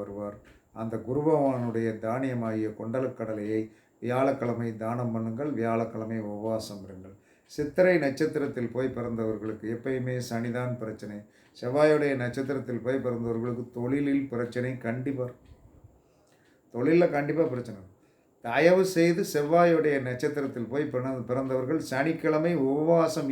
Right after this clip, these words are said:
இருங்கள். ஏன்னா, அந்த சனிக்கிழமை நீங்கள் வந்து என்ன சொல்ல, உபவாசம் இருக்கும்போது இந்த சனி எந்த கட்டத்தில் இருக்கிறாரோ அங்க இருக்கிற தோஷம் போயிடும்.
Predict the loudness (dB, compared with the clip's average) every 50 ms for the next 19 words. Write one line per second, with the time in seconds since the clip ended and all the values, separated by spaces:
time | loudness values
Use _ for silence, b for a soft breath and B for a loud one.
0 | 2 2 2 4 4 2 2 2 -2 -8 -18 _ _ _ _ _ _ _ _ _
1 | b b b b b b b b b b b b b b b b b b b _
2 | _ _ -2 0 2 4 4 4 4 4 2 4 4 4 4 4 4 4 4 4
3 | 4 4 2 2 2 2 4 4 4 4 2 2 2 0 0 0 0 0 2 2
4 | 0 0 2 2 4 6 8 8 8 8 6 4 0 0 2 2 2 2 0 -2
5 | -4 -6 -4 -2 -2 -2 -2 -2 -2 -2 -4 -4 -6 -8 -14 -20 -20 -20 _ b
6 | b b b b b b b b _ _ -4 -2 -2 0 2 2 0 0 -2 0
7 | 2 4 6 6 6 6 4 4 4 2 0 -4 -8 -6 -2 0 0 2 4 4
8 | 6 6 6 6 4 4 6 4 4 4 2 0 0 0 0 0 -2 -2 0 0
9 | 0 -2 -2 -2 -2 0 0 -2 -4 -6 -10 _ _ _ _ _ _ _ _ _
10 | _ _ _ _ -12 -6 -2 -2 0 2 4 6 8 8 8 6 4 2 2 2
11 | 2 2 2 2 0 -2 -4 -2 -2 -2 -2 -2 -4 -8